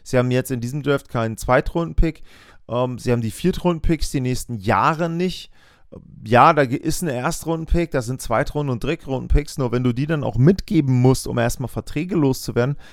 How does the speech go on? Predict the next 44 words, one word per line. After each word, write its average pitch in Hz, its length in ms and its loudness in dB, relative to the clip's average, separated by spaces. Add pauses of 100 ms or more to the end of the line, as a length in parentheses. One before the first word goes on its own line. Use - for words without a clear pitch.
(200)
wen 139 440 4
willst 156 260 2
du - 20 0
denn 143 220 -2
dann 127 180 0
bekommen 143 480 2
und 156 160 -2
was 139 220 0
willst 143 200 -2
du 139 40 -10
denn 135 180 -4
dafür 131 380 0
dann 131 180 0
abgeben? 113 560 -4
Also 101 320 -2 (320)
das 135 220 -4
ist 135 100 -8
auch 143 220 0
so - 100 -2
ein 170 80 0
Punkt, 165 240 -2
die 139 60 -4
Free 151 260 0
Agency 156 400 2
Class 147 380 0
gibt - 360 -6
auf - 220 -2
der 123 140 0
Torhüter-Position 170 760 2
nicht 170 160 -2
viel 165 140 0
her, 170 140 2
sie 127 140 -4
gibt 135 200 2
aber 127 200 0
auch 120 120 -2
auf - 160 -4
der 127 140 0
Verteidiger-Position 127 1000 2
jetzt 113 160 -6
nicht 123 140 -4
so 120 100 -6
viel 120 160 6
her. 107 400 4